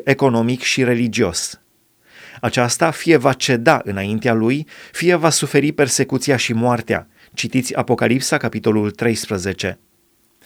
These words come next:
La fel ca împărații romani, el se va considera Dumnezeu și va pretinde ca întreaga lume să-i se închine lui. Perioada necazului va culmina cu un război mondial de proporții nemai văzute.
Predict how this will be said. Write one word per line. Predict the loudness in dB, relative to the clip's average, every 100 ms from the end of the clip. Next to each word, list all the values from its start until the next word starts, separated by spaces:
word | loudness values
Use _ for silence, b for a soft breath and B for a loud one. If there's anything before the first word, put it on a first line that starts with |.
| B B B
La | B 4
fel | 4
ca | 6 2
împărații | 2 2 2 2 0
romani, | 2 0 -2 -6 b b
el | 4 6 6
se | 4
va | 2 2
considera | 0 0 2 2 4 2 0 -6
Dumnezeu | 0 2 4 2 2 4 4 2 -10 B B B
și | -2
va | 2 2
pretinde | 0 0 0 2 2
ca | 2 0
întreaga | -2 0 0 4 6
lume | 6 6 4 -2 -10 _ -6
să-i | 0 2 0
se | 0
închine | 0 0 0 2
lui. | 2 0 -4 _ _ _ _ _ _ _ _ _ _ B B B B
Perioada | 4 6 6 6
necazului | 2 0 0 4 4 4
va | 2
culmina | 2 0 2 0
cu | 0 0
un | 0
război | 0 0 4 4
mondial | 4 0 2 2 4
de | 2
proporții | 2 0 2 0 0 -2
nemai | 0 2 0
văzute. | 2 2 2 -2 -2 -10